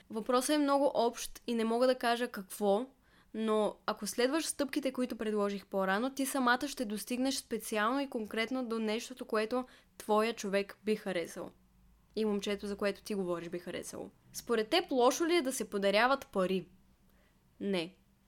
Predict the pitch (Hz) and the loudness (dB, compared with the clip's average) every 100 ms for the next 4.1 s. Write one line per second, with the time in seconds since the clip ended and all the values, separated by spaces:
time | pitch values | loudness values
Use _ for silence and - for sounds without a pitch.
0 | - - 190 - 214 208 185 - 214 240 | -18 -14 -6 0 0 0 -6 -6 -4 -2
1 | 277 262 285 269 - - 208 202 240 262 | -4 -4 -2 -2 -4 -8 -4 -2 0 0
2 | 269 _ _ - 202 214 220 208 208 214 | -2 _ _ -6 0 2 2 0 -2 -4
3 | 202 - 208 190 190 190 196 - 196 226 | -6 -6 -2 0 2 2 0 -2 -2 0
4 | 330 | -2